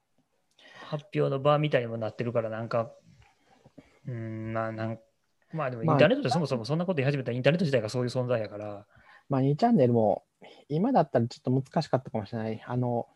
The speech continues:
Speaker 2: 今はこう、二チャンネルはまとめサイトでみんな見る人だから、
Speaker 1: うんうん。
Speaker 2: どっちかというと、二チャンネルも、あの、いわゆるダット落ちして、ある、勢いがあるやつはもうすぐ見れなくなるみたいな
Speaker 1: うんうんうん。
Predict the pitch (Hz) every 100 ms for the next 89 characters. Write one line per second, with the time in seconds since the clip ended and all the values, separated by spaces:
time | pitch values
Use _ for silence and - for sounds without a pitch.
0 | - 165 233 170 123 127 113 107 107 131
1 | 127 202 180 131 120 110 123 127 160 170
2 | 156 190 156 127 113 113 123 123 127 120
3 | 110 107 104 110 104 - _ - - -
4 | - 139 113 110 104 _ _ - - _
5 | - - _ _ _ 196 208 330 285 233
6 | 196 220 294 165 123 131 135 117 120 -
7 | - - - - - 165 185 196 131 -
8 | - - 123 123 - 165 175 175 - 160
9 | 151 135 - 135 135 - _ - - 131
10 | - 214 160 120 107 - _ - 117 123
11 | 123 113 107 123 113 - 165 117 110 135
12 | 156 151 131 107 104 101 98 95 - _
13 | 156 147 120 113 110 113